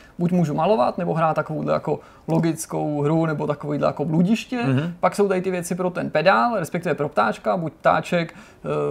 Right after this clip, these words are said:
Speaker 1: krmíš ptáčky, buduješ to svý hejno, anebo jsou tam závody s ptáčkem. Tam už se do toho ptáčka dá zapojit navíc ten pedál, který samostatně slouží pro to skákání a la ta žába, vyhejbáš se jako nějakým
Speaker 2: Mhm.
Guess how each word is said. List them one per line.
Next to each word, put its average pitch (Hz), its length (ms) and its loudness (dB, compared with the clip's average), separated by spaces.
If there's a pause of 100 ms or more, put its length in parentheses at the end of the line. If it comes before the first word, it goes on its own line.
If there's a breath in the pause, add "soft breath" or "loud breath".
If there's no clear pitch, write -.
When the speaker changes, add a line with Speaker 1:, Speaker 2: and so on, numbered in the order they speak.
(380)
Speaker 1:
krmíš 175 520 0 (100)
ptáčky, 151 680 -4
buduješ 147 460 -2
to - 100 -12
svý 151 220 -6
hejno, 185 460 2
anebo 147 220 -4
jsou 160 100 -6
tam 151 140 -4
závody 185 300 4
s - 40 -12
ptáčkem. 202 540 -4
Tam 214 260 -2
už 226 80 -4
se - 80 -6
do 202 80 -8
toho 202 140 0
ptáčka 180 380 -2
dá 180 160 0
zapojit 180 320 0
navíc 180 260 -4
ten 147 140 -4
pedál, 196 340 2
který 185 220 -6
samostatně 170 480 -4
slouží 165 340 -4
pro 160 140 -6
to 156 100 -8
skákání 160 680 2 (580 soft breath)
a 151 100 2
la 156 120 8
ta 151 120 2
žába, 151 380 4
vyhejbáš 147 460 0
se - 120 -6
jako 143 180 -4
nějakým 147 320 -2
Speaker 2:
Mhm. 139 40 -4